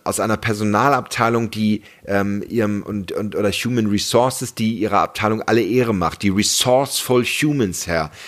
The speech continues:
äh, unterstützen will und dort ermächtigt, dann ist das überhaupt keine Frage mehr. Ja, dann, äh, dann entwickelt sich diese, äh, die, äh, eine solche Organisation von, aus sich selbst heraus, in Selbststeuerung, ja, und die Verantwortung wird übernommen.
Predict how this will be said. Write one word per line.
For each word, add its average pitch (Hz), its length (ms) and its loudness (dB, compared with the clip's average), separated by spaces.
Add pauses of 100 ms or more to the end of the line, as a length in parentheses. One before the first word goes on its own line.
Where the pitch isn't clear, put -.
(140)
äh, 87 200 2
unterstützen 87 720 -4
will 80 160 0
und 82 160 -4
dort 101 160 4
ermächtigt, 104 680 -2
dann 110 220 -2 (260)
ist - 320 0
das 127 220 2
überhaupt 110 440 0
keine 107 220 -4
Frage 104 460 0
mehr. 73 200 -6 (200)
Ja, 87 200 -4
dann, 104 340 0 (300)
äh, 92 480 -2
dann 117 200 0
entwickelt 117 440 0
sich - 140 -6
diese, 117 380 4
äh, 90 360 2
die, 98 300 -8
äh, 82 480 -4
eine 107 220 -2
solche 107 420 4
Organisation 107 560 2
von, 101 360 0
aus - 200 -2
sich 107 180 -2
selbst 120 380 2
heraus, - 440 -6
in 98 220 -2
Selbststeuerung, 85 960 2
ja, 80 140 0
und 92 180 -4 (280)
die 98 40 -4
Verantwortung 110 640 2
wird 101 140 2
übernommen. 90 500 -2